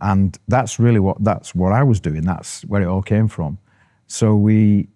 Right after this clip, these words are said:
we did all the trials, and the first trial of that really just didn't work.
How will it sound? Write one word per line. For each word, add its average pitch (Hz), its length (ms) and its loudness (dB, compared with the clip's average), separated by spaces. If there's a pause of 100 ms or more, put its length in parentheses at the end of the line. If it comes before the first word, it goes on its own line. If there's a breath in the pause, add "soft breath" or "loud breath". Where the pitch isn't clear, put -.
(180)
we 120 80 2
did 135 180 4
all 101 120 2
the 90 80 -2
trials, 95 380 -2
and 95 80 0
the 95 40 -2
first 131 320 0
trial 90 460 -2
of 87 200 -2
that 92 400 -2 (480 soft breath)
really 101 420 2 (720)
just - 240 -6
didn't 90 260 -2
work. 104 440 0